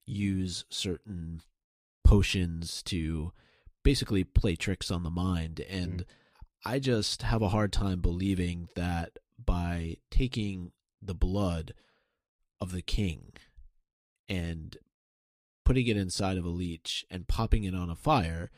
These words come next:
Speaker 1: that that ultimately led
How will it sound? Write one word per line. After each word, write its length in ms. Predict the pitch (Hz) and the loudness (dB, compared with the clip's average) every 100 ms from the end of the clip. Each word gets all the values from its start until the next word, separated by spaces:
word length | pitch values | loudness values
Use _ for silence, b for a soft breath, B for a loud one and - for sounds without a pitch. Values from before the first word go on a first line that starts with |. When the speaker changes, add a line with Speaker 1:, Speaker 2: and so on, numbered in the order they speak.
| b b b | b b b
Speaker 1:
that 400 | 107 107 101 101 - _ _ _ | -4 0 0 -4 -10 _ _ _
that 300 | 107 98 113 117 | -8 0 0 2
ultimately 640 | 123 120 107 107 - 104 | 0 2 0 -2 -4 -2
led 580 | 95 92 107 87 82 82 | -2 2 2 2 0 -6